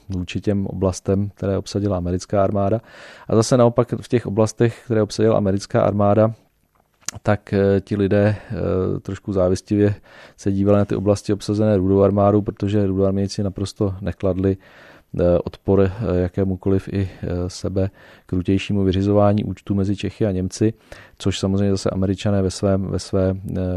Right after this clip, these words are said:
ve svém pásmu, eh, nedovolili. Takže vlastně ten odchod, eh, obou těchto, eh, okupačních spojeneckých armád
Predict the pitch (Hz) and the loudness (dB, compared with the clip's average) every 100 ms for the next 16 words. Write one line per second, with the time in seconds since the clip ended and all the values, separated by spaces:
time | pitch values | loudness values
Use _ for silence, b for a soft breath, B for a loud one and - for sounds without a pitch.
0 | 90 92 - 101 98 95 92 - 95 90 | -4 -6 -6 -4 -2 -4 -4 -4 -4 -4
1 | - 90 90 92 90 87 92 95 101 104 | -6 -4 -4 -4 -6 -4 -2 2 2 2
2 | 110 B B B B B _ 95 92 92 | 0 B B B B B _ -2 0 2
3 | 110 107 104 B 98 95 92 110 101 110 | 4 4 2 B -6 -4 -2 -4 0 -2
4 | - 95 - 104 - - 101 98 98 - | -2 -6 0 0 0 0 2 4 0 -2
5 | 92 101 101 110 B B B B B - | 0 4 4 2 B B B B B -8
6 | 92 - 107 101 98 92 95 92 95 92 | -6 2 4 4 0 2 4 2 0 -4
7 | - 104 104 - 107 - 98 101 - 110 | -8 -2 -2 0 -4 0 0 0 -2 -6
8 | - 90 98 101 104 | -2 0 2 4 2